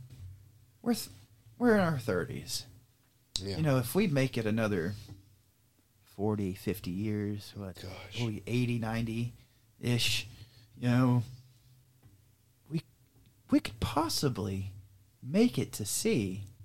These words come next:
Speaker 1: a Planet of the Apes ordeal. We could. They're already using dogs for security. They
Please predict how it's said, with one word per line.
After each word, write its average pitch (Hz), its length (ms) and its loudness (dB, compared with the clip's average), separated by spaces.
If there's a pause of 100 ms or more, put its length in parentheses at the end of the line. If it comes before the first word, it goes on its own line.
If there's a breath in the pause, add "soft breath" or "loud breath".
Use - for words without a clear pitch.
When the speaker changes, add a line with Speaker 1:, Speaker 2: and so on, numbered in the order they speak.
(280)
Speaker 1:
a - 40 -14
Planet 120 340 2
of 98 60 0
the 98 140 0
Apes - 480 -4 (200)
ordeal. 104 600 -2 (480)
We 135 80 0
could. - 360 4 (1040 soft breath)
They're 113 200 4
already 123 400 4
using 143 460 6
dogs 143 640 2 (320 loud breath)
for 139 120 0
security. 131 840 4
They 110 240 0